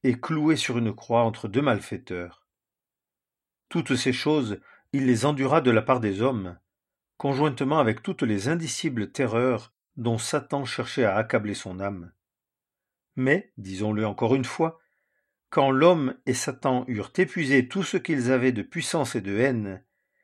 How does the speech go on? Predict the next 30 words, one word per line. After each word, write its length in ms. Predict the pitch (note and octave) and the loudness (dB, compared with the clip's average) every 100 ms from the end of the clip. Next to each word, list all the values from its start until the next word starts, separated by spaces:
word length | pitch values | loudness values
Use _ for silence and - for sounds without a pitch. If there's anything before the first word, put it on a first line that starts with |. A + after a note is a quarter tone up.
| _ _ _ | _ _ _
notre 340 | C#3 C3 - A#2+ | -2 0 0 -2
Seigneur 640 | - E3+ C#3+ C3 C#3 C#3 - | 0 0 2 2 2 0 -2
et 80 | |
Sauveur 640 | A#2+ - C#3+ A2 A#2 A#2+ - _ _ - | -2 0 0 2 2 0 -4 _ _ -10
dut 300 | A2 A#2+ A#2+ | -4 -4 0
passer 320 | D3+ - F#3 | -2 2 2
par 220 | - A#2 | 4 2
une 120 | A#2+ | 0
souffrance 760 | G#2+ C#3 A#2+ D#3 D#3+ B2 - _ | -2 -6 -4 -2 -2 -2 -8 _
effaçant 480 | C#3 - B2+ - C3+ | -4 0 -2 0 0
tout 220 | A#2+ F#3 | 0 0
le 120 | C3+ | 2
reste. 500 | F#2+ F#2 - - _ _ _ _ _ _ _ _ - | 2 -2 -6 -12 _ _ _ _ _ _ _ _ -4
Une 200 | C3+ C3 | 2 2
souffrance 580 | - C#3+ - F3 D#3 - | 2 -2 2 2 2 0
qui 140 | - | -4
consistait 560 | - C#3 - A2+ - E3 | -2 -2 -2 -4 2 2
en 100 | B2+ | 2
ce 160 | - C3 | 0 -6
que 140 | B2 | -2
la 160 | G#2 F#2 | -2 0
face 300 | - F3 C#3 | 2 2 2
de 160 | A#2+ | 2
Dieu 260 | A2 A2 C#3+ | 2 2 2
lui 160 | C3 | 2
était 220 | G#2 G2 - | 0 -2 -6
cachée, 580 | B2 A2+ - F#2+ - _ _ _ _ _ _ _ _ | -4 -4 -6 -10 -14 _ _ _ _ _ _ _ _
en 120 | C3+ | -2
ce 160 | B2 - | 0 -2
que, 380 | B2 C#3+ F#3 | 0 0 -2